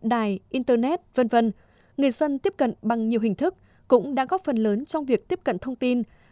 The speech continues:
và thay đổi nhận thức, nên công việc tuyên truyền người dân thực hiện và tham gia các chương trình mục tiêu quốc gia về y tế cũng thuận lợi hơn.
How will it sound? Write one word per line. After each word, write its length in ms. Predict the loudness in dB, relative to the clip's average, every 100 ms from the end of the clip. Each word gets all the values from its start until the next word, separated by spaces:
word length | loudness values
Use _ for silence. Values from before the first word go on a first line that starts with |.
| -6
và 260 | -2 0
thay 200 | -2 -4
đổi 200 | 0 0
nhận 160 | 0 -2
thức, 220 | -2 -4 -6 _ _ -10 0
nên 300 | 2 2 -2
công 160 | -2
việc 200 | 0 -2
tuyên 120 | -2
truyền 380 | -4 0 0 0
người 160 | 2 2
dân 260 | 2 -4 -2
thực 180 | 0
hiện 160 | 4 2 2 _ _ -2
và 320 | 0 0 -2
tham 220 | -4 -8
gia 260 | -4 -4 -2
các 180 | -4
chương 140 | -4 -4
trình 280 | -2 0 0
mục 160 | -2
tiêu 160 | -2 -2
quốc 160 | -2
gia 260 | -4 -2 -2
về 160 | -2 -2
y 120 | -2
tế 320 | 2 2 0 -4 _ _
cũng 220 | 6 6
thuận 180 | 0 2
lợi 180 | 2 2
hơn. 260 | 2 2